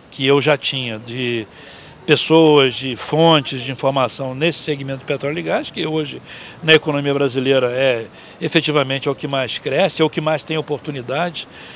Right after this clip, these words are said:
É, com o advento do pré-sal há muito ainda que, que de se fazer. Nós estamos apenas no início, e, então, uma oportunidade de, de negócio, uma oportunidade de, é,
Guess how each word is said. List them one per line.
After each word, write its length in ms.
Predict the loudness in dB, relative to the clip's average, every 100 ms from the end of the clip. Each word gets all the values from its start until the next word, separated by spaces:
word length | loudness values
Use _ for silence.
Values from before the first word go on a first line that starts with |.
| -18 -10
É, 300 | -6 -6 -4
com 100 | 2
o 60 |
advento 340 | 2 2 -4 -4
do 60 |
pré-sal 480 | -2 -2 0 2 4
há 60 | 2
muito 600 | 0 -2 0 0 -2 -6
ainda 340 | -6 -6 -6
que, 300 | -8 -10 -10 -12 -14 -20 -20 -18
que 800 | -10 -6 -4 -4 -6 -10 -12 -14 -14 -14 -10
de 60 |
se 360 | -6 -4 -6 -8 -12 -18 -18 -12
fazer. 520 | 4 6 6 2 -2 -2 -10 -20 -20 -20 -8
Nós 200 | -2 0
estamos 280 | 0 2 4
apenas 400 | 4 6 4 6
no 80 | 2
início, 480 | 0 -2 -4 -8 -12 -20 -20 -20 -20 -16
e, 600 | -12 -6 -4 -4 -4 -6 -6
então, 320 | 2 2 2 -2 -6 -8 -10 -12 -4
uma 160 | -2
oportunidade 720 | 4 4 2 2 2 0 -8 -10
de, 20 | -12 -18 -14
de 160 | -10 -4
negócio, 680 | 0 2 8 8 8 0 -4
uma 80 |
oportunidade 500 | -6 -6 -4 -6 -6 -12
de, 380 | -6 -2 -2 -4 -18 -20 -18 -2
é, 840 | 2 4 4 2 0 0 -2 -4